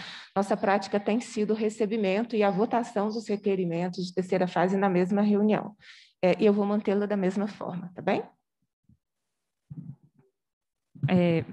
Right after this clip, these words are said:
Speaker 2: senhora presidente, claro, a, a decisão é, é da presidência da comissão. Eu só queria ponderar, igual nesse caso, por exemplo, eu vejo que a gente deve ter talvez mais de cinquenta requerimentos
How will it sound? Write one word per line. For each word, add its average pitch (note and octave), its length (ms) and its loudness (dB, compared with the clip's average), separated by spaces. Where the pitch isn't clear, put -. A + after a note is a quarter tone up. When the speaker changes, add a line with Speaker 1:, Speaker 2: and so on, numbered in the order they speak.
Speaker 2:
senhora F#3 260 -2
presidente, F3+ 480 0
claro, F#3+ 340 0
a, E3 420 2
a - 20 -4
decisão F3 840 -2
é, E3 240 0
é E3+ 40 2
da E3+ 120 -2
presidência E3+ 520 -4
da E3 80 -2
comissão. G#3+ 520 -2
Eu A3+ 80 2
só A3+ 160 -2
queria A#3+ 260 -2
ponderar, A3+ 800 0
igual F#3 260 -2
nesse F#3+ 480 -4
caso, F#3+ 320 -4
por F#3 120 -2
exemplo, F#3+ 360 -2
eu A3 120 0
vejo A3 240 -2
que A#3+ 60 -4
a A3 40 -2
gente A3+ 260 -4
deve G3+ 300 -2
ter G#3+ 300 2
talvez G3 340 2
mais G3+ 260 0
de - 60 -12
cinquenta B3+ 480 -4
requerimentos G3 840 -4